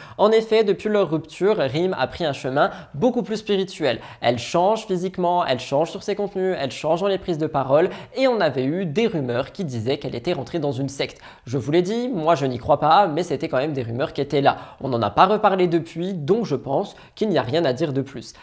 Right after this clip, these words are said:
La semaine dernière, je vous parlais d'elle parce que je vous disais que justement, le fait qu'elle change son contenu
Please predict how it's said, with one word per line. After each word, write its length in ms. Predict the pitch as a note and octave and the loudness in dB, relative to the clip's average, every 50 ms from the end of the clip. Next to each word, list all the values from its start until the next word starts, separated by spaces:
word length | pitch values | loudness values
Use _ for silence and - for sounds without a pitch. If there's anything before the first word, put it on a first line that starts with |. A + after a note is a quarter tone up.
| - - | -10 0
La 120 | - F#3 G3 | 2 2 2
semaine 200 | - A#3 A3+ A3+ | 2 0 0 2
dernière, 260 | A3+ A3 G#3+ A3 A3+ | 2 2 2 2 2
je 80 | F3+ | 2
vous 80 | E3 E3+ | 0 2
parlais 300 | - G3+ G3 G3 F#3 F3+ | 4 6 6 6 6 6
d'elle 240 | D#3 E3 F3+ G#3 G#3 | 6 6 4 6 4
parce 180 | F3+ D3 - | 0 -2 0
que 80 | - D3+ | -2 -4
je 80 | B2+ B2+ | -4 -2
vous 80 | D3 | -4
disais 300 | C#3 B2+ C#3 C#3+ E3 F3+ | -4 -4 -2 -2 -2 0
que 100 | F3 D#3 | 0 -2
justement, 500 | C3+ A#2 C3 A#2+ - D3 C3+ C#3 D3+ F3 | -4 -4 -6 -6 -4 -4 0 2 2 2
le 100 | E3+ D3 | 2 0
fait 120 | C3+ E3 D3 | -2 -4 -4
qu'elle 160 | - B2+ - | -4 -6 -6
change 220 | - D3+ D3+ D3+ | -4 -8 -8 -6
son 100 | - D3+ | -6 -6
contenu 460 | C#3+ - D3+ C#3 C#3+ - E3 F#3 F#3+ | -4 -4 -6 -6 -4 -2 0 0 0